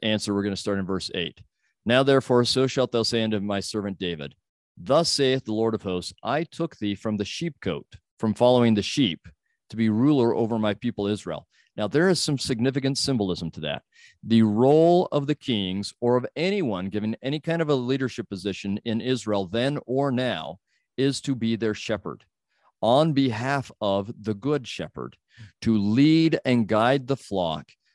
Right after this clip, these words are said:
through difficult and dangerous territory, to bring them back home where they need to be, to the true good shepherd and to God. That is the role of all kings and of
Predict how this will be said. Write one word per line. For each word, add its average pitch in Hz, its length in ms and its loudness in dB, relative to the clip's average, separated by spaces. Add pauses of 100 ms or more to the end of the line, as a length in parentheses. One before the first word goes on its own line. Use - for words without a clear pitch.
(180)
through 165 540 2
difficult 143 580 -2
and 123 160 -2
dangerous 127 480 -4
territory, 95 760 -4 (260)
to 104 80 -8
bring 123 300 -2
them 147 160 -2
back 131 260 0
home 117 220 -2
where 110 100 0
they 104 140 -2
need 101 160 -6
to 101 80 -8
be, 87 340 -8 (300)
to 113 100 -2
the 104 120 0
true 156 260 4
good 113 160 2
shepherd 98 480 0
and 92 180 -2
to 95 80 -6
God. 85 400 -4 (400)
That 120 320 2
is 113 280 2
the 110 120 0
role 101 400 0
of 92 180 -4
all 120 300 0
kings 156 600 -6
and 117 100 -2
of 98 140 -4